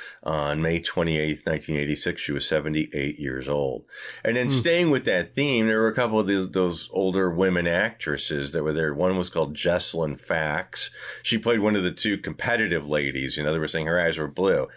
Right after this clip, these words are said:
Speaker 1: I heard they were black. Well, they were blue
Speaker 2: Hmm.
Speaker 1: and black. And, you know, <laughs> I'd pay a hundred dollars. I'd pay a hundred dollars, you know, like that sort of thing. But she was on, she was, of course, on, uh,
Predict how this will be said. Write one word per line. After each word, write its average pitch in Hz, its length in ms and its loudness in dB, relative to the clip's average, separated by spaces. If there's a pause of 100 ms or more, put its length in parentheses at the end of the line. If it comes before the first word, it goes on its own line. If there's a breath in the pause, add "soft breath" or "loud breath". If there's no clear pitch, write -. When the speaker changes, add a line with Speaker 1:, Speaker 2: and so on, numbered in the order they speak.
(120 loud breath)
Speaker 1:
I 165 180 0
heard 95 220 0
they 87 80 0
were 95 140 0
black. 98 320 0 (240 loud breath)
Well, 110 140 4
they 110 80 4
were 101 140 2
blue 110 420 2
Speaker 2:
Hmm. - 60 -6 (180)
Speaker 1:
and 135 260 2
black. 73 460 0
And, 104 200 0
you 117 120 4
know, 120 140 6 (280)
<laughs> - 400 -4
I'd 143 160 2
pay 135 160 2
a 117 60 2
hundred 156 280 2
dollars. 110 300 2
I'd 220 220 0
pay 160 140 0
a 165 120 2
hundred 170 420 0 (440)
dollars, 110 500 2
you 120 80 4
know, 107 160 6
like 95 280 4
that 95 260 2
sort 76 180 0
of 73 100 -4
thing. 76 200 -2 (420 loud breath)
But 120 180 0
she 190 200 0
was 185 200 4
on, 151 240 2
she - 140 2
was, 156 180 2
of 147 100 0
course, 135 340 2
on, 113 280 4
uh, 95 360 4